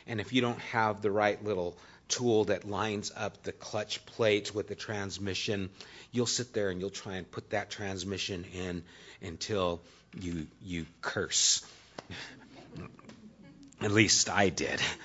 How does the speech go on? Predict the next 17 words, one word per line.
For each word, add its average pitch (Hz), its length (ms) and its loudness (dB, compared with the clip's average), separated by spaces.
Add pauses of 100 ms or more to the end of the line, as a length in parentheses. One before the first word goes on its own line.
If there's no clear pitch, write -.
(1500)
I, 135 300 8
I 156 40 10
would 147 180 8
be, 127 100 6
<laughs> 110 320 2
Corinne, 113 320 0 (220)
Corinne 113 340 8
can 104 300 0
vouch 98 320 12
for 98 180 4
that. 85 180 8
She 120 180 10
was 104 160 8
in 107 100 8
the 98 80 8
house, 98 400 10
and 92 200 2